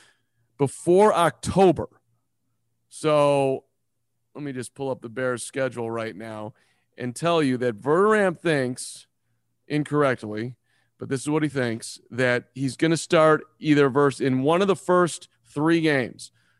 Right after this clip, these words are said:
at the Rams, home with Cincy, or at Cleveland. I've got Detroit on October third and the rest of the season. So if he doesn't start in the first three games, I win. If I lose this bet, I'm, I'm gonna be pissed.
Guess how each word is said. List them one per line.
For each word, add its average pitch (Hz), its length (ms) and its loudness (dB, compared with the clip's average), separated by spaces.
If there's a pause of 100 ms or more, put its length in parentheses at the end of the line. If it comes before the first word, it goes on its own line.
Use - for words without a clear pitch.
(1000)
at 156 240 0
the 208 80 4
Rams, 175 720 2
home 185 280 0
with 180 100 0
Cincy, 170 520 -2
or 143 160 -2
at 151 220 0
Cleveland. 139 460 -2 (800)
I've 180 280 0
got 180 360 2 (200)
Detroit 180 760 0 (180)
on 160 160 0
October 165 420 -2
third 170 300 0
and 147 80 0
the 139 40 -2
rest 156 280 0
of 147 40 -4
the 139 60 -4
season. 127 460 -4 (500)
So - 140 -10
if 127 80 0
he 196 80 2
doesn't 214 240 4
start 185 300 2
in 180 40 0
the 160 80 0
first 185 300 0
three 175 180 0
games, 156 360 0
I 143 120 2
win. 135 320 -2 (140)
If 127 100 -8
I 175 140 2
lose 180 340 2
this 135 220 -2
bet, 113 280 -4
I'm, 131 380 -4
I'm 127 180 -8
gonna 120 140 -8
be 107 100 -12
pissed. - 480 -8